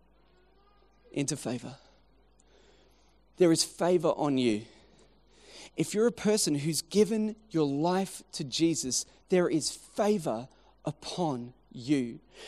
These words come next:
When God looks at you, if you've received Jesus into your heart, when God looks upon you,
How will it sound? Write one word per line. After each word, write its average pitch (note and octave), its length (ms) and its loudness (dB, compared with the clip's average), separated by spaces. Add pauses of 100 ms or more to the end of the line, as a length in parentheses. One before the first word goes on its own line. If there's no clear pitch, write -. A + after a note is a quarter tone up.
(140)
When F3 180 2
God G#3+ 280 -2
looks F3+ 340 -2
at E3 80 -4
you, C#3+ 160 0
if - 160 -8
you've B3+ 160 -2
received A3+ 380 -2
Jesus G3 420 -4
into F#3 280 -2
your D3 180 2
heart, D3 380 -2 (580)
when F3+ 180 2
God A#3 220 0
looks A#3 280 -2
upon G#3 340 -2
you, C3 300 -2